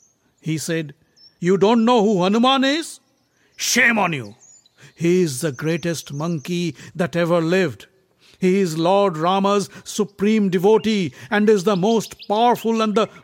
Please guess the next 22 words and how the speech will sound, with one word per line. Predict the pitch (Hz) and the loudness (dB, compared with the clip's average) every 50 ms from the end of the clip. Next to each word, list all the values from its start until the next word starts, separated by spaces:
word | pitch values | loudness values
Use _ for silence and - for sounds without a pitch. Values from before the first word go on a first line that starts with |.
| - | -8
most | - 160 196 247 254 202 - - - - - | -4 0 2 2 2 2 -2 -6 -14 -6 -2
intelligent | - 240 247 233 - - 214 220 208 170 220 208 185 - | 0 2 2 2 2 2 0 0 2 0 0 -2 -2 -4
creature | - 233 233 - - 214 202 | -2 -2 -2 0 -2 -2 -2
on | 202 196 | -2 0
the | 185 196 | 0 0
earth. | 208 214 214 196 - - - _ _ _ _ _ _ _ _ _ _ _ _ _ _ | 2 2 0 0 -4 -10 -20 _ _ _ _ _ _ _ _ _ _ _ _ _ _
And | - 135 127 123 107 | -10 -8 -8 -6 -6
he | 110 131 139 151 151 147 | -6 -6 -4 -4 -4 -4
is | 135 120 117 - | -6 -6 -8 -10
my | 139 127 127 | -8 -8 -8
brother. | 117 107 123 123 131 127 135 117 104 101 - _ _ _ _ _ _ _ _ _ _ _ _ _ _ _ _ _ _ _ _ _ - | -8 -6 -6 -6 -6 -6 -6 -8 -10 -14 -18 _ _ _ _ _ _ _ _ _ _ _ _ _ _ _ _ _ _ _ _ _ -4
Pavana, | 165 165 160 175 185 185 185 170 135 107 107 123 - _ _ _ _ _ _ _ _ | -4 -2 0 0 0 0 0 -2 -2 -6 -8 -14 -20 _ _ _ _ _ _ _ _
the | - 175 147 | -8 -6 -4
god | 131 151 170 190 202 202 202 185 | 0 2 2 4 4 4 2 2
of | 196 180 | 0 0
the | 170 190 | 0 0
winds, | 180 175 190 214 208 208 196 175 | 0 2 0 0 0 0 0 0
is | 202 196 185 | 0 0 2
our | 208 202 180 | 0 0 0
father. | - 190 190 202 196 214 175 117 113 - _ _ _ _ _ _ _ _ _ _ _ _ _ _ _ _ _ _ | -2 -4 -4 -2 -2 -2 -4 -4 -8 -14 _ _ _ _ _ _ _ _ _ _ _ _ _ _ _ _ _ _
Trust | _ - - 143 143 - - - - | _ -12 -10 -8 -8 -8 -8 -10 -8
me, | 127 131 131 117 101 95 - | -8 -6 -6 -8 -8 -12 -16